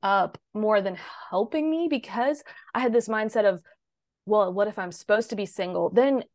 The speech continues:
I feel like I became very mission focused of, "Well, then what am I supposed to be doing? If I'm not gonna be a wife and a mom, then I'm obviously gonna be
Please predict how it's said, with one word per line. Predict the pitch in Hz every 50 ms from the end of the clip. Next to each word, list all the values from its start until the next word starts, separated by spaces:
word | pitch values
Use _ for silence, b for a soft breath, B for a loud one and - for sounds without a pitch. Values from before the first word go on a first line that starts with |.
| -
I | 214 220 226 233 _ _ -
feel | - 254 254
like | 240 220 208 202
I | 208 202
became | 196 208 - - 214 202 196 190
very | 190 202 196 190 190
mission | 180 180 185 185 196 208 - - 226 190 180 170 - -
focused | 214 196 185 - - 185 165 170 - - - - -
of, | 202 196 190 180 175 180 B B B B B B B
"Well, | - 208 202
then | 208 202 190 180
what | 180 185 - -
am | 185 190 190
I | 180 175
supposed | - - 196 - - 208 226 269 - -
to | 247
be | 185 196 175
doing? | 170 170 - - 120
If | 147 190 -
I'm | 208 190 190
not | 180 190
gonna | - 214 196 185
be | 190 190
a | 175
wife | 170 170 170 185 180 -
and | 185
a | 160
mom, | 160 160 175 196 202 202 185 185
then | 180 170 170
I'm | 175 -
obviously | - 175 175 170 185 185 175 - 190 180 180
gonna | 180 185 175 170
be | 165 180 170 170